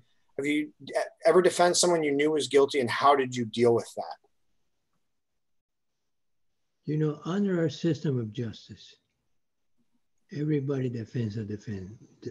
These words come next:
Speaker 2: or deserves a defense. And what people have to remember is this. When someone is acquitted, the jury doesn't say he's innocent. The jury just says not guilty,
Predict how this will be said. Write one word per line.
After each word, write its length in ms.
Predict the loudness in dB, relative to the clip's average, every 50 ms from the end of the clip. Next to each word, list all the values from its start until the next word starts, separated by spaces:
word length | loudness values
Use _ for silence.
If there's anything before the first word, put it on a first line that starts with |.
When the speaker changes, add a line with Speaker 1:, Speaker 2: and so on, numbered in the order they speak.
| -8 -6
Speaker 2:
or 120 | -6 -4 -4
deserves 580 | -4 -4 -6 -4 0 2 2 2 2 0 -2
a 60 | -6
defense. 640 | -6 -6 -6 -6 -6 -6 -6 -6 -6 -8 -10 -14 -16 -20 _ _ _ _ _ _ _ _ _ _ _ _ _ _ _ _ _ _ _ -6 0 4
And 440 | 4 6 6 6 4 2 0 -6 -10 -2
what 300 | 2 2 2 2 4 6
people 340 | 6 8 8 8 6 6 6
have 240 | 6 6 6 4 4
to 120 | 4 4
remember 460 | 6 6 6 6 6 6 4 4 4 2
is 200 | 2 0 0 -2
this. 280 | -4 -4 -4 -6 -14 -16 _ _ _ _ _ _ _ _ _ _ _ _ _ _ _ _ _ _ _ _ _ _
When 320 | 4 6 8 8 10 8 6
someone 420 | 6 6 8 8 10 10 8 8
is 140 | 6 6 4
acquitted, 580 | 0 0 -2 2 4 6 6 6 4 0 -4 -6 _ _ _ _ _ _ _ _ _ _ _ -18 -6 -4
the 120 | -2 -2
jury 360 | 0 4 6 6 8 8 6 6
doesn't 380 | 6 6 4 4 4 2 0
say 260 | 0 2 4 4 4
he's 340 | 4 4 2 0 0 2 2
innocent. 460 | 2 2 2 0 -2 -6 -8 -10 -10 -14 _ _ _ _ _ _ _ _ _
The 100 | -10 -10
jury 320 | -6 -2 0 0 2 0 0
just 300 | 0 -2 -2 -2 0 0
says 240 | 0 0 0 -2 -4
not 360 | -6 -4 -4 -4 -6 -8 -4
guilty, 500 | 0 0 2 2 0 -2 -6 -10 -10 -10